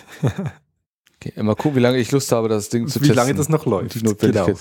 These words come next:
Speaker 1: Genau.
Speaker 2: Ja.
Speaker 1: Oder wie es dann der Computer leer da rumsteht und sich einer bei Microsoft ärgert. <laughs>
Speaker 2: Ja, besonders bin ich ja, äh, gespannt, wie das nachher läuft, was man da so drauf installieren kann. Ich habe heute mal meinen V-P-N-Client drauf installiert.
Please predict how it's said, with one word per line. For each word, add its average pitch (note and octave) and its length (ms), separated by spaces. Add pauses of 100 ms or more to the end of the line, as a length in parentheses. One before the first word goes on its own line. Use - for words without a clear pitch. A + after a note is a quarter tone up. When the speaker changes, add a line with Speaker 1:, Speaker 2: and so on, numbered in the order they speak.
(880)
Speaker 1:
Genau. A#2 140
Speaker 2:
Ja. - 320
Speaker 1:
Oder A#2+ 220
wie B2+ 40
es - 140
dann A#2+ 180
der A#2 100
Computer A#2+ 440
leer A2+ 220
da A2+ 180
rumsteht A2+ 680
und B2 220
sich - 220
einer A2 160
bei A2+ 100
Microsoft G#2+ 560
ärgert. G2+ 500 (520)
<laughs> D3 280 (400)
Speaker 2:
Ja, A#2+ 140
besonders B2+ 440
bin D3+ 120
ich C3+ 100
ja, B2 200
äh, A2+ 720
gespannt, A#2 760 (260)
wie B2 80
das A2+ 220
nachher A2 160
läuft, A#2 240
was B2 160
man A2+ 80
da G#2+ 80
so G#2+ 100
drauf G#2+ 220
installieren A2 480
kann. C3+ 240
Ich A2+ 100
habe G#2+ 140
heute A2+ 280
mal G#2 180
meinen G2+ 240
V-P-N-Client B2+ 720
drauf A#2+ 180
installiert. A#2+ 640